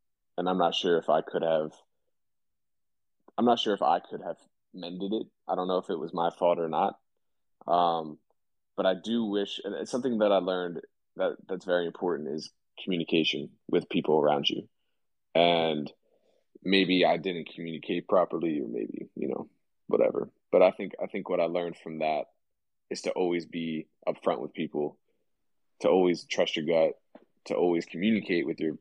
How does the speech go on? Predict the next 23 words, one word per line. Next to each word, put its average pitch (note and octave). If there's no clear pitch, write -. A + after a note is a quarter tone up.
with D#2
your D#2
people, D2+
and, C#2+
and, C#2+
and C#2+
so D2
on C#2+
and D2
so D2+
forth. -
So D#2
I G#2
try D3+
my A#2+
best G2+
to F#2
always F2+
just E2
be -
an -
honest D#2+
person D#2+